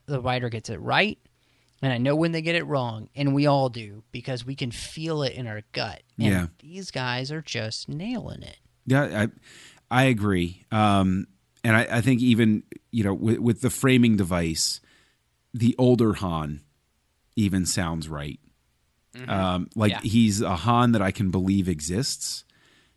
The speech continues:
Speaker 2: Um, when he throws out a line like, "Truth ain't the same as fact, kid," I'm like, "Ah,
Speaker 1: Mm-hmm.
Speaker 2: yeah, all right."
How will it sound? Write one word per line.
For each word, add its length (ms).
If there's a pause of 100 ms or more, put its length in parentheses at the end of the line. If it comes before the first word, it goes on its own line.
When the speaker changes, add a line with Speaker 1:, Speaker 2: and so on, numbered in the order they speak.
(140)
Speaker 2:
Um, 480 (240)
when 180
he 80
throws 340
out 280
a 40
line 320
like, 260
"Truth 280
ain't 160
the 60
same 260
as 100
fact, 400
kid," 300 (600)
I'm 60
like, 140
"Ah, 680
Speaker 1:
Mm-hmm. 240 (160)
Speaker 2:
yeah, 200
all 180
right." 360